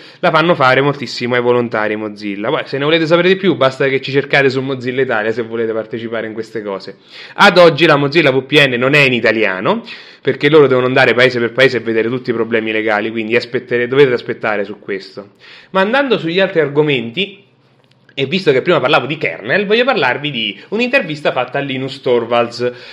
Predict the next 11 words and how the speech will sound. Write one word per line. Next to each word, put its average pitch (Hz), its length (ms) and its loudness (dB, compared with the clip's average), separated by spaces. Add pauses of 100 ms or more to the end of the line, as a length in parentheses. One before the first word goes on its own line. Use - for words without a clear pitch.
(120)
che - 100 0
è 190 40 8
uscita 180 380 2
perché 175 240 0
sono 160 220 0
i 202 60 2
trenta 214 340 2
anni 123 240 2
dal 139 160 2
kernel 117 420 -2
Linux. 147 760 0